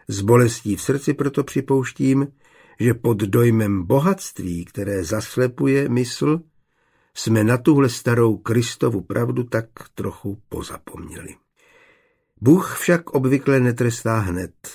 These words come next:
ale dává svým věrným čas, aby pochopili svůj omyl a napravili se.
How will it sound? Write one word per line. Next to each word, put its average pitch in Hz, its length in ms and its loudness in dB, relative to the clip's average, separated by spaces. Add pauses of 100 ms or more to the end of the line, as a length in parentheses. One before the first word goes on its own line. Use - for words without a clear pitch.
(480)
ale 110 220 0
dává 120 580 2
svým 107 340 -4
věrným 95 440 -2
čas, - 420 -4 (440)
aby 101 200 0
pochopili 147 600 2
svůj 147 360 0
omyl 127 420 2
a 123 80 -2
napravili 90 600 -6
se. - 240 -16